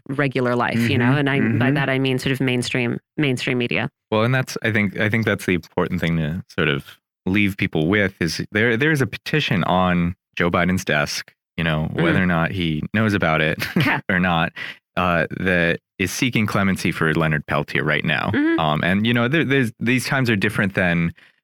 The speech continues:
Speaker 3: perhaps the Bill Clinton era or, or years before that. There is a movement, I think, and more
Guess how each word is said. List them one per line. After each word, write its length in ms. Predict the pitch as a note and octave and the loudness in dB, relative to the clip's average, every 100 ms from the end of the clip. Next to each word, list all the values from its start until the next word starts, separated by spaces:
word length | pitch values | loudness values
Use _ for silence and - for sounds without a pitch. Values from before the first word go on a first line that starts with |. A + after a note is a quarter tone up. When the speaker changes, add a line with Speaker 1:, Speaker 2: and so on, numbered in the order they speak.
| _ | _
Speaker 3:
perhaps 540 | G2+ F#2 E2+ E2 - - | 0 2 0 0 -4 -4
the 60 | D#2+ | -2
Bill 200 | E2 D#2+ | 0 -2
Clinton 440 | - E2 D#2+ D#2 | -2 -2 0 0
era 480 | C#2+ D#2 D2+ D2+ D2+ | 2 2 2 2 2
or, 300 | D#2 D2+ D2+ - | 2 2 0 -2
or 180 | D#2+ D2+ | -2 0
years 300 | D#2+ D#2+ D#2+ | 0 0 -2
before 380 | E2 - C#3+ C3+ | -6 0 0 2
that. 280 | G#2 F#2+ - - - - | 2 0 -4 -20 -10 0
There 140 | B2 | 2
is 140 | D#3 | 4
a 80 | C#3+ | 4
movement, 480 | A#2+ A2 A#2+ A2 F#2 | 4 4 4 2 2
I 120 | D#2+ | 0
think, 400 | - F#2 E2+ E2 - _ | 0 0 0 -2 -8 _
and 200 | F2+ F2+ | 0 2
more 340 | G2+ G2 F#2+ | 2 2 0